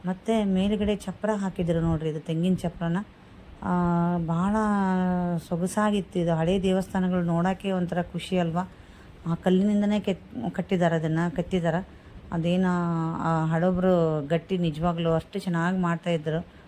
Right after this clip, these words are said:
ಅಷ್ಟು ಅವ್ರ ಕಡೆ ಕಲ್ಲು, ಆ, ಶಿಲ್ಪಕಲೆ ಇತ್ತು ಅಂತಂದು ಹೇಳ-, ಹೇಳಿದ್ರೆ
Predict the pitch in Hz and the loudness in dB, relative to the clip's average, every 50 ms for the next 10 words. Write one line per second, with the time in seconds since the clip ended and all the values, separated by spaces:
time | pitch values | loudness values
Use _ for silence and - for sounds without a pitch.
0 | - - - 170 - - - - 208 196 190 185 180 175 170 165 165 165 - 175 | -12 -6 -6 -6 -6 -6 -4 -2 0 2 2 2 2 2 2 2 2 0 2 2
1 | 175 175 170 175 - 165 165 156 156 156 156 - - - - - - - - - | 4 4 2 2 0 0 0 0 -2 -4 -6 -8 -12 -20 -20 -20 -20 -14 -6 -4
2 | 170 165 160 160 - 180 185 180 - 196 185 - 180 180 180 175 170 170 - - | -2 0 0 0 0 -2 -2 0 0 0 0 2 2 0 0 0 -2 -4 -2 -2
3 | 180 170 165 170 165 - 165 165 165 170 170 160 160 160 156 160 156 160 170 160 | 0 0 0 0 0 -2 0 0 0 2 2 2 2 2 0 0 0 0 0 0
4 | 160 165 170 165 156 160 160 156 160 | 0 2 2 0 0 0 0 0 2